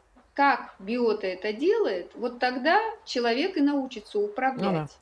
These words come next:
Speaker 2: Но, знаете, здесь еще, мне кажется, в вопросе закладывался такой некий ответ, в том числе для вас, потому что мне было бы щас очень странно услышать, что вы, э, вы с-, говорите, как бы климат,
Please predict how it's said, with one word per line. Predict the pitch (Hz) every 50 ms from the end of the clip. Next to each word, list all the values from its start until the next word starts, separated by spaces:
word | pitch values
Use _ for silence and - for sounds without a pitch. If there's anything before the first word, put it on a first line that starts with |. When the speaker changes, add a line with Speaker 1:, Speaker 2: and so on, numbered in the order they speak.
| - - - - - -
Speaker 2:
Но, | 190 226 214 -
знаете, | 185 202 208 214 226 214 - 196
здесь | 170 190 190 - -
еще, | 139 190 - - 233
мне | 208 196 185
кажется, | - 214 208 - - 226
в | 185
вопросе | 196 185 - 214 240 277 277 - 254
закладывался | 214 170 185 180 - - 196 190 190 190 185 - 170
такой | - 185 180 - 202
некий | 185 190 190 180 - 190
ответ, | 180 170 - 196 214 247 269 - - - - - - -
в | _
том | - 214 220
числе | - - - 190 190 185
для | 185 208 202
вас, | 196 196 185 185
потому | - 135 170 165 185
что | 180 - 226 202 - - _ -
мне | 170 196 220 269
было | 269 220 214 233 233
бы | 202 185
щас | 226 - 208 196 - - -
очень | 196 220 269 - 226 226
странно | - - - 214 233 269 294 214
услышать, | 196 190 - 233 262 277 - 233 -
что | - -
вы, | 170 160 175 165
э, | - - - 156 165 160 160 156 151
вы | 147 170
с-, | 202 - -
говорите, | - 151 165 180 170 170 143 - 139 135 -
как | - 180 175
бы | 160 180 185 170 170
климат, | - 262 330 381 349 269 - -